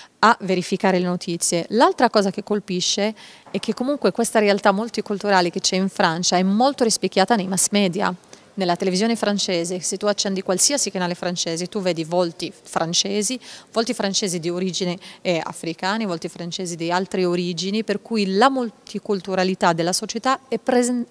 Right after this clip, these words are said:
presente molto anche nei mass media, mentre in Italia raramente trovi comunque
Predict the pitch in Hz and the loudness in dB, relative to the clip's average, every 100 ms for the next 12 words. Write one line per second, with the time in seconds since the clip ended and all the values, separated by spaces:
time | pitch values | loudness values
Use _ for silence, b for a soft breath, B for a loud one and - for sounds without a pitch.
0 | - 220 220 240 - 208 214 233 240 226 | -2 2 4 2 2 2 4 6 4 2
1 | 269 262 B B B - 240 240 202 190 | 2 2 B B B 0 2 2 2 2
2 | 185 - 175 165 160 175 208 220 220 233 | 0 0 -4 -4 -2 0 0 0 0 0
3 | 233 196 208 208 170 165 220 190 170 180 | 0 -2 2 2 2 0 0 -2 -2 0
4 | 180 180 180 180 180 | 0 0 -2 0 0